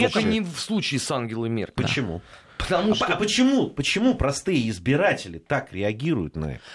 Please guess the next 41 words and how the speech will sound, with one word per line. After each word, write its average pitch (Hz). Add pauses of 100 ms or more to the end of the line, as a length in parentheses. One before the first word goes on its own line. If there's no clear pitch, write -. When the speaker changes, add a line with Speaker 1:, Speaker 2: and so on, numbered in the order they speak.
(100)
Speaker 2:
А -
вот 151
это 233
вот 180
тоже 135
очень 123
интересный 135
вопрос. 196
Дело 131
в -
том, 180
что, 135 (100)
э, -
э, 113 (320)
среднестатистический -
житель, 120
так -
скажем, 117
Единой 120
Европы, 151 (500)
он 123
действительно 156
в -
полной 139
мере 147 (120)
подвержен, 135
ну, 123
я 117
не 127
могу 131
сказать 120
вирусу, 160
да, 123
вот 123
этого 107
либерализма, 117
идеологического, 110
такого 110
ле-, 123
левого 117
либерализма. 117